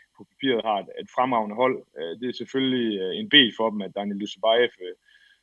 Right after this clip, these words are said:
er ude nu, men, men jeg synes stadig, at de har materialet til, øh, at kan håbe på, på en Final Four-billet.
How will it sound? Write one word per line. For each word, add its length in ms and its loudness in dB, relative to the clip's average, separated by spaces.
er 100 2
ude 240 8
nu, 280 2
men, 340 0
men 120 0
jeg 100 2
synes 140 -2
stadig, 360 6
at 140 0
de 100 -4
har 240 4
materialet 720 0
til, 140 -4
øh, 280 -10
at 80 0
kan 120 -10
håbe 280 2
på, 260 -10
på 120 -10
en 160 -18
Final 200 -2
Four-billet. 720 -4